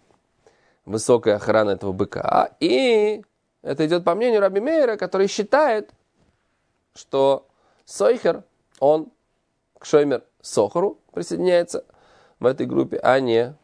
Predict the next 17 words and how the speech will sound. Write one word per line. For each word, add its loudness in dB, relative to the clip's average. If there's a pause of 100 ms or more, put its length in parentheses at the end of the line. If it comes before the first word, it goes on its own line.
(1300)
к -20
шоймер 0
хин. -12 (2250)
Переводить -4
нужно -4
постоянно 0
шоймер -2
сохар, -6
шоймер -4
хинам, -8 (100)
или -4
можно -2
уже -4
запомнить? -2
Шоймер 0
сохар — 2
это -14